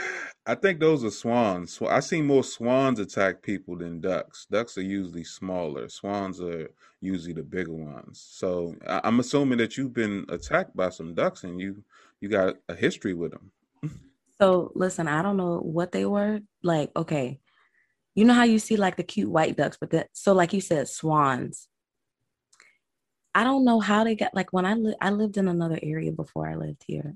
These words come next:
Speaker 2: and,
Speaker 1: Mm-hmm.
Speaker 2: like, I think they were swans. I don't know. Like, they, they're all in the duck family, so.
Speaker 1: Mm.
Speaker 2: Um, but I was going around to take my trash out, um, at my old apartment,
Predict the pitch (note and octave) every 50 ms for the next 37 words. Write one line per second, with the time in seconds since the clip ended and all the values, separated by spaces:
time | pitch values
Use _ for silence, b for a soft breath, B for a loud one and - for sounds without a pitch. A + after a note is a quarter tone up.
0 | - _ - D3 C#3+ C#3+ D3 D3 D3 D3 D3 C#3+ - - _ _ _ _ _ _
1 | b b b b b b b b b b _ - E3+ - - C4+ C4+ - G3 E3+
2 | D#3 D#3 D3 - - D3 C#3 C3+ C#3 C#3+ D3 D3+ D3 D3+ D3+ - _ _ _ _
3 | _ _ _ _ _ _ _ _ - D#3+ D#3+ E3 E3 D#3+ D#3+ D3 C#3 C#3 D3 C#3+
4 | - - - D3+ D3 E3 - E3 E3 - - E3+ E3+ F3 F#3 F3+ F3+ F3+ E3 D3
5 | C#3+ C#3+ C3 D3 C#3+ C#3+ D3 - - - C#3+ C#3+ C#3+ C#3 D3 D3+ C#3+ C3+ B2+ -
6 | - C3+ A#2 - - - C3+ - F3 F3 F2 F2 F2+ F#2 - b b b b b
7 | b b b b _ _ _ _ _ _ _ - E3 E3 D#3+ D#3+ D#3+ D#3+ E3 E3+
8 | E3 E3 E3+ F3+ G3+ _ _ _ - - F3+ F3 F3 F3 F3 F3 F3 E3 - F3+
9 | E3+ E3+ E3+ E3 D#3 D#3 D#3 D3+ D#3 D#3 D3 - - - D3+ - - D3+ C#3+ C#3+
10 | - - - - - A3+ A3+ G#3+ - - D2 C#2+ - - - _ _ _ _ _
11 | _ _ _ _ _ - - D3 C#3+ - - - - D3+ D3+ D3+ D3 D#3 E3+ D#3+
12 | E3 D#3 E3+ E3+ - D3+ D3 D3 D3 C#3+ D3+ -